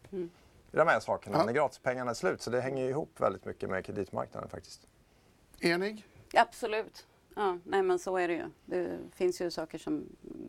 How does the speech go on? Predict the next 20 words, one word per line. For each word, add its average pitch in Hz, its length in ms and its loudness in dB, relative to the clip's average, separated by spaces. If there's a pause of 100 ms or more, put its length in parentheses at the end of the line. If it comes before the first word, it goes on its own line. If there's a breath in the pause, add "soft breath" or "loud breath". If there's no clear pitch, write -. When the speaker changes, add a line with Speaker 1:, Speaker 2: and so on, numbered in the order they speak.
Speaker 1:
bör 165 280 -2
göras 151 420 -2
och - 100 -8
behöver 151 320 -6
göras. - 380 -10 (420 soft breath)
Speaker 3:
Då 220 60 -12
kliver 160 300 -2
vi 170 100 2
upp 185 160 0
från 170 440 -2
lågränteepokens 170 1120 0
dunbolster 175 1000 2
och - 300 -6
tar 156 100 -2
på 156 200 -2
oss 143 200 -2
arbetskläderna. 139 1160 -4
Eh, 156 580 0
Speaker 2:
Precis. 175 80 -4
Speaker 3:
vid-, 202 200 0